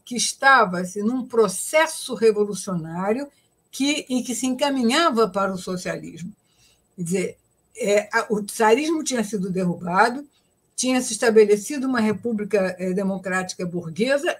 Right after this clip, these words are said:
era importante não parar aí, não fazer uma revolução por etapas,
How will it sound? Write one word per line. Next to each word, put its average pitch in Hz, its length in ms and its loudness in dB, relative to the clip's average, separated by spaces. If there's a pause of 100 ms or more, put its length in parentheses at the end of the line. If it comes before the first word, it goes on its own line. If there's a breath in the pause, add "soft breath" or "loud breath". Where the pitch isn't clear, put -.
(120)
era 226 180 4
importante 220 680 -4
não 349 360 2
parar 254 560 6
aí, 208 400 -2 (480 soft breath)
não 302 260 2
fazer 247 420 2
uma 233 140 -2
revolução 196 640 -4
por 208 180 2
etapas, 190 800 -4